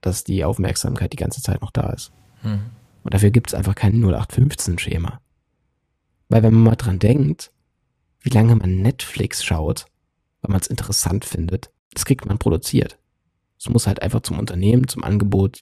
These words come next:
Speaker 1: zum Prozess, muss es einfach passen. Deshalb gibt's da keine null acht fünfzehn Lösung.
Speaker 2: Wenn du eine Netflix-Serie wärst,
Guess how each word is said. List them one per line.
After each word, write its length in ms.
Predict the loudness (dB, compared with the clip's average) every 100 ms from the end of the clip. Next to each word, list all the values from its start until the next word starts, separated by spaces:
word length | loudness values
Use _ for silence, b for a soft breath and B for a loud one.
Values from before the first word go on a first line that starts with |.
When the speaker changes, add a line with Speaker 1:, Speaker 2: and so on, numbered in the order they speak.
| -8
Speaker 1:
zum 160 | -6 -4
Prozess, 480 | -6 -4 -4 -6 -10
muss 160 | -8 -6
es 60 |
einfach 200 | -6 -6
passen. 300 | -8 -10 -14 _ _ _ -20 b b b b b
Deshalb 200 | 0 2
gibt's 140 | 0 -2
da 60 | 2
keine 160 | 4
null 140 | 4 2
acht 100 | 0
fünfzehn 320 | -4 -4 -6
Lösung. 240 | -6 -8 -12 _ _ _ -14
Speaker 2:
Wenn 340 | -10 -4 -2
du 100 | -2
eine 200 | -4 -2 0
Netflix-Serie 1400 | 0 -2 -12 -4 -4 -4 -8 -6 -8 -6 -6 -6 -6
wärst, 540 | -8 -10 -12 -16 -18